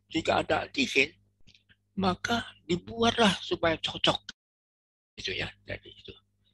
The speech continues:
Jadi instruksikan itu. Sedangkan gambar bawah, ya, yaitu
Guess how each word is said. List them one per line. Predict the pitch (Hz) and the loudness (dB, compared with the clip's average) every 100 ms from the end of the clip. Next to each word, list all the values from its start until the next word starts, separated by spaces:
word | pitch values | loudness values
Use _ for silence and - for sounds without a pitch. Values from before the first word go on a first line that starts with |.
| _ - | _ -16
Jadi | 113 - - | -12 -8 -2
instruksikan | 143 - - - - 147 | 0 0 0 -2 0 -2
itu. | - - - _ _ _ _ - - - - _ _ _ | -4 -12 -16 _ _ _ _ -20 -16 -18 -20 _ _ _
Sedangkan | - 165 185 196 202 | -2 2 4 4 4
gambar | 196 196 214 208 | 4 4 2 2
bawah, | 254 294 113 101 - - - _ _ _ _ - - - - - | 2 2 2 4 2 -2 -8 _ _ _ _ -20 -20 -20 -20 -10
ya, | 131 156 - - - - - - - - - _ _ | -6 -6 -6 -16 -20 -18 -16 -16 -18 -20 -20 _ _
yaitu | - 135 - - | 0 2 2 -2